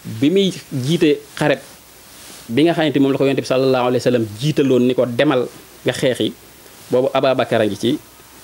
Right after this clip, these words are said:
Omar a ngi ci, Ousmane a ngi ci, Ali ngi ci, di ay baayam. Suñ maam Yonent bi sallallahu alayhi wa sallam jël raay wi jox ko ko, jiital ko ci kanam, te boobu mi ngi am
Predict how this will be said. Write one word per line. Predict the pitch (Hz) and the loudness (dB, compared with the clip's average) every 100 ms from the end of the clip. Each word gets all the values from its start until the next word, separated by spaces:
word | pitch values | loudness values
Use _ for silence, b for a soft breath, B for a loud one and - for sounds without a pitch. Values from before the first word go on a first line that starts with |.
| - | -12
Omar | - 127 131 | -4 0 0
a | 123 | 0
ngi | 113 | -2
ci, | 127 - | -4 -6
Ousmane | - 160 127 120 | -4 -2 0 -2
a | |
ngi | 107 | -2
ci, | |
Ali | - 117 127 | 0 2 2
ngi | 113 | 0
ci, | 123 | -2
di | - | -2
ay | 139 | -2
baayam. | 120 104 117 120 117 - - - - - - - | 0 0 0 2 0 -4 -14 -20 -20 -20 -20 -18
Suñ | - 123 123 127 | -6 -6 -4 -4
maam | 120 120 | -2 0
Yonent | 123 120 | 0 0
bi | |
sallallahu | 120 117 120 | -2 -2 -2
alayhi | 117 | -2
wa | |
sallam | |
jël | 123 | 0
raay | 113 113 117 120 | 0 0 2 0
wi | 113 | 0
jox | 113 - | -2 -2
ko | |
ko, | 110 107 | -2 -2
jiital | 110 123 127 110 | -2 -4 -2 -2
ko | - | -4
ci | - | -2
kanam, | 110 104 311 - - - - - - - - | -2 -2 -4 -6 -16 -20 -20 -20 -20 -20 -6
te | |
boobu | 117 113 107 | 0 2 2
mi | 107 | 2
ngi | 107 | 0
am | 107 139 | 0 -2